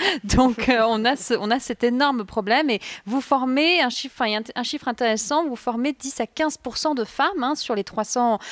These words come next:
personnes que vous avez déjà formées, alors que les femmes, euh, sont très recherchées dans, dans la tech.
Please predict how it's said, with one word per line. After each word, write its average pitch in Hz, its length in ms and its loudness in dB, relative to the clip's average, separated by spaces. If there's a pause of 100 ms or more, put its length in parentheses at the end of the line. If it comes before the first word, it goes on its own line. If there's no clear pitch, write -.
(100)
personnes 233 300 -4
que 226 100 -4
vous 202 80 -2
avez 196 160 0
déjà 208 300 0
formées, 226 600 -2 (340)
alors 220 260 2
que 233 260 4
les 214 140 4
femmes, 269 400 2 (140)
euh, 185 480 2
sont 214 180 -2
très - 320 0
recherchées 262 540 0
dans, 202 180 -2
dans 185 120 2
la 180 120 2
tech. 277 280 -2